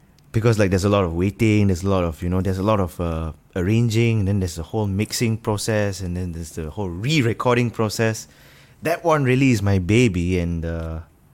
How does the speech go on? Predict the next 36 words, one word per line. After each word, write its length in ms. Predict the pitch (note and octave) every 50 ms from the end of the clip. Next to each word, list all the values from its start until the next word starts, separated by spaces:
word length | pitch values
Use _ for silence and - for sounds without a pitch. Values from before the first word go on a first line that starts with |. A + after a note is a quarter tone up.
| _ _ _ _ _ _ _ _ _ _ _ _ -
I 80 | G2
cannot 500 | G#2+ - - - C3 B2+ C#3 D#3 - -
wait. 480 | G2 G2 G2 G2+ A2+ A#2+ G#2 G2 - - -
But 140 | G#2 G#2+ G#2+
I, 60 | A2+
I 180 | A#2 - - G#2+
ca-, 160 | - - - -
I 60 | D#3+
can't 240 | E3 - D4 C4+ G#3
give 140 | A3+ C4 B3
it 160 | C4 - -
to 100 | G3+ F3
anyone 340 | D#3+ E3 F3+ F3 E3 E3 D#3
now, 180 | C3+ A#2+ A#2+ B2
but 180 | A#2 A#2 A2
I 180 | - G#2+ G#2 - -
really 240 | - B2+ C#3+ D#3+ F3
cannot 380 | E3+ - - B2+ C3+ C3 E2+ A2+
wait 240 | B2+ B2+ - -
to, 240 | - A2+ G2 F#2 F#2 - - - - - - - _ _ _ _ _ _
to 120 | - - G#2 - - _ _
push 320 | - - F3+ E3+ - - - -
that 220 | - C#3 B2 - -
out. 220 | A2+ G#2+ G2 D2 C2+
Like, 200 | F#2 G2 F#2+ G#2+
this 200 | C#3 F3 E3+ - D3
would 120 | C#3+ A2+ G2
be 80 | A2+
the 120 | A2 G#2+ G2
highlight 440 | G#2 A#2 C3 C3 C#3 D3+ D3+ B2 G#2+
of 120 | G#2+ F2+
twenty 240 | - A#2 A2+ B2 B2+
twenty-three 440 | C3 - G#2 G2 F#2+ - - A#2+ A#2
for 160 | A2 - G2+
me, 300 | F#2+ G2+ A2+ A2+ A2 - G2
is 140 | F#2 -